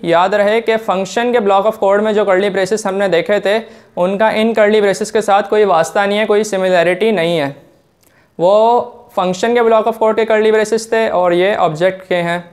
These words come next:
फंक्शंस वाली वीडियो में मैंने आपको ये बताया था कि कर्ली ब्रेसेस को हम block of code कहते हैं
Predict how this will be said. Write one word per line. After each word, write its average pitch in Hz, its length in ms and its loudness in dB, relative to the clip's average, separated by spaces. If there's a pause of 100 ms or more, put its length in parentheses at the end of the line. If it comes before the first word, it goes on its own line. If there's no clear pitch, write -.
(340)
फंक्शंस 208 460 -2
वाली 208 200 2
वीडियो 202 280 0
में 208 100 -2
मैंने 196 200 -2
आपको 190 200 -2
ये 196 120 0
बताया 185 300 2
था 190 100 0
कि 196 120 0
कर्ली 190 280 0
ब्रेसेस 190 340 -4
को 208 100 -2
हम 202 220 -2
block 165 220 2
of 185 160 -4
code 175 200 2
कहते 175 260 0
हैं 165 140 -4